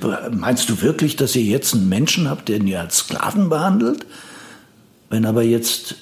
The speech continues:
jemand sagt, und das mit glänzenden Augen, "Den Krieg gewinnen wir", dann bin ich völlig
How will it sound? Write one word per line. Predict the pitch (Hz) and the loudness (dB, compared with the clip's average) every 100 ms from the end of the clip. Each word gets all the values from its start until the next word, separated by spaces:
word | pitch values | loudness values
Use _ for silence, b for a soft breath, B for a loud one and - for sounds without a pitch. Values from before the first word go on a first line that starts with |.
| - | -8
jemand | 120 123 123 117 | 0 2 4 2
sagt, | - 123 104 - - - | 2 0 0 -6 -16 -6
und | 104 120 | -2 0
das | 117 | 0
mit | 110 - | -2 0
glänzenden | 131 127 135 - 104 95 | 2 2 2 2 0 0
Augen, | - 147 180 104 101 196 B B B B B _ - | 0 0 0 0 0 -2 B B B B B _ -2
"Den | 165 151 156 | 0 2 2
Krieg | - 190 185 - - - | 2 2 2 0 -8 -4
gewinnen | 139 123 247 269 120 82 | 0 2 4 4 2 -2
wir", | 90 143 254 - - _ _ _ b b b _ - - - - - _ _ - | -2 0 -2 -6 -20 _ _ _ b b b _ -20 -20 -20 -20 -20 _ _ -4
dann | 98 92 | -2 0
bin | 107 | 0
ich | 175 185 - - - | 0 -2 -4 -12 -6
völlig | - 92 78 - | -2 -2 -4 -10